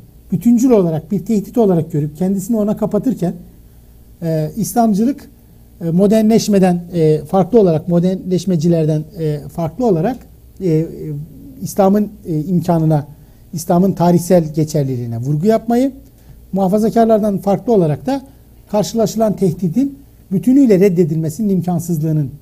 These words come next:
farkında olarak, o, sentezleyici bir biçimde modernlikten faydalanarak, modernliğin de imkanlarını kullanarak onu aşma yönünde bir girişim olarak karşımıza, e, çıkar. Yani bu yönüyle İslamcılık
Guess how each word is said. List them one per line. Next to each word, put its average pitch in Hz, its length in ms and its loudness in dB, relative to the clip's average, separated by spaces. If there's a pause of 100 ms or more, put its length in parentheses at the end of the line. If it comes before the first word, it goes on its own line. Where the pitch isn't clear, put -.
farkında 147 400 -4
olarak, 165 340 -2 (580)
o, 151 240 2 (300)
sentezleyici 196 760 2
bir 170 140 2
biçimde 151 400 -2
modernlikten 180 600 0
faydalanarak, 160 640 -4
modernliğin 156 460 0
de 147 60 0
imkanlarını 131 560 -4 (260)
kullanarak 151 500 -4
onu 190 220 -2 (420)
aşma 185 320 -2
yönünde 160 380 -2 (500)
bir 208 80 0
girişim 180 400 0
olarak 123 300 -4
karşımıza, 113 480 -10 (480)
e, 131 160 -6 (240)
çıkar. - 420 -10 (340)
Yani 170 220 0
bu 254 80 6
yönüyle 214 340 4
İslamcılık 190 600 -2